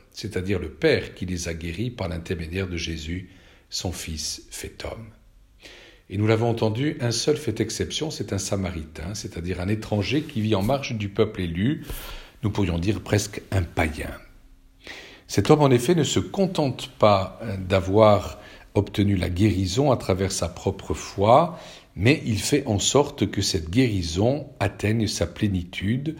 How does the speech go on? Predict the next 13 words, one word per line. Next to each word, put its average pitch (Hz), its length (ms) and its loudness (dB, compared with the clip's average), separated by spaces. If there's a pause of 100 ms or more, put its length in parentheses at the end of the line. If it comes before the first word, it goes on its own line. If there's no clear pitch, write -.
(400)
en 90 120 0
revenant 110 520 2
exprimer 120 600 0
sa - 220 -4
gratitude 127 800 0
personnelle 123 800 0
pour - 160 -6
le 90 100 0
don 104 200 0
reçu, 85 440 -4
reconnaissant 95 760 -4
en 151 160 2
Jésus 92 520 -2